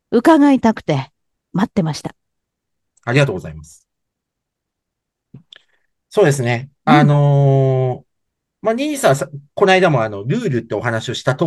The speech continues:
Speaker 2: りで、
Speaker 1: はい。
Speaker 2: 簡単に歴史をね、
Speaker 1: うん。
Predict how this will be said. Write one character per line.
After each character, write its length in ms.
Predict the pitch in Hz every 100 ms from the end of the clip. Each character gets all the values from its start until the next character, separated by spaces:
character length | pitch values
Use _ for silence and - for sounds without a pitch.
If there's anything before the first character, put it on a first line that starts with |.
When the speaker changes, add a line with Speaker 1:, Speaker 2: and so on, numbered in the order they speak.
| 107
Speaker 2:
り 100 | 80
で、 280 | - 90 90 _
Speaker 1:
は 260 | - 196 233
い。 180 | 180 _ _ _ _ _ _ _ _
Speaker 2:
簡 200 | 233 240
単 140 | 240 226
に 60 |
歴 160 | 196 190
史 140 | -
を 320 | 196 190 185 _ _ _ _ _ -
ね、 280 | 208 139 _ -
Speaker 1:
う 60 | 262
ん。 180 | 208